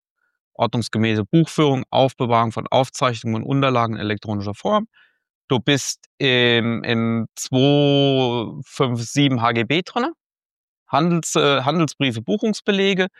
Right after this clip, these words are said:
Du bist in der Abgabenordnung drinne, das müsste hundertsiebenundvierzig sein, mit steuerlich relevanten Unterlagen. Das heißt, du bist einfach in einer Gesetzessache drinne, wo du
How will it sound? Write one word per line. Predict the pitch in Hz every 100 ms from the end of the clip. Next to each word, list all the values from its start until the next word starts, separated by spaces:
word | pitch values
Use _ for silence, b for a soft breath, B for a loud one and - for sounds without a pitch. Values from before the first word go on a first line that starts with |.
| b b
Du | -
bist | 120 139
in | 135
der | 135
Abgabenordnung | 180 - 190 175 185 - 165 - 160
drinne, | 135 147 143
das | 127 139
müsste | 139 139
hundertsiebenundvierzig | 127 135 120 127 123 120 - 220 202 202 -
sein, | - 170 156
mit |
steuerlich | - 139 135 135 -
relevanten | 120 117 113 113
Unterlagen. | 117 196 208 196 180 185 b b b
Das | 123 131
heißt, | 147 - -
du | 127
bist | 110 147 - -
einfach | 131 143 131
in | 123
einer | 110 110
Gesetzessache | 107 127 - - - 120 113
drinne, | - 110 147 262 370 _ _ _ _ _
wo | 117 127 175
du | 226 247 277